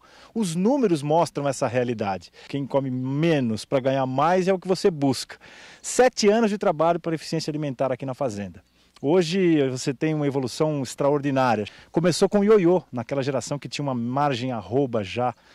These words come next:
interessante, mas a evolução foi incrível.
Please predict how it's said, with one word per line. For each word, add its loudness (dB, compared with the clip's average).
interessante, 0
mas 0
a 2
evolução -2
foi -2
incrível. 2